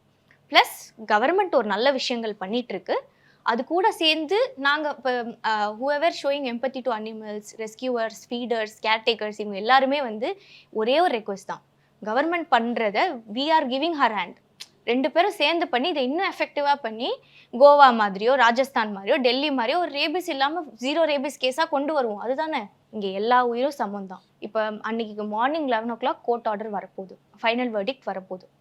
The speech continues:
அஹ், we all know that mostly it will be posi-, positive for,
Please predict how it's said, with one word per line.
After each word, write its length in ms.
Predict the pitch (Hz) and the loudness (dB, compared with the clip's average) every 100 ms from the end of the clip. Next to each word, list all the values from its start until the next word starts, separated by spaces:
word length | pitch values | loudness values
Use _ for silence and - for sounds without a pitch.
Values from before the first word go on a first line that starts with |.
| _ | _
அஹ், 300 | - 226 220 | -2 0 -2
we 160 | 220 269 262 | -2 0 4
all 280 | 240 330 339 | 6 4 2
know 180 | 269 294 | -2 -2
that 240 | 294 554 _ - _ 240 | -4 -8 _ -20 _ -6
mostly 340 | 254 254 285 | -4 -2 -4
it 80 | 233 | -4
will 140 | 214 | -6
be 100 | 269 - | -8 -4
posi-, 360 | 208 208 220 - | -4 -4 -14 -4
positive 420 | 220 220 214 233 - | -4 -4 -10 -10 -4
for, 160 | - | -4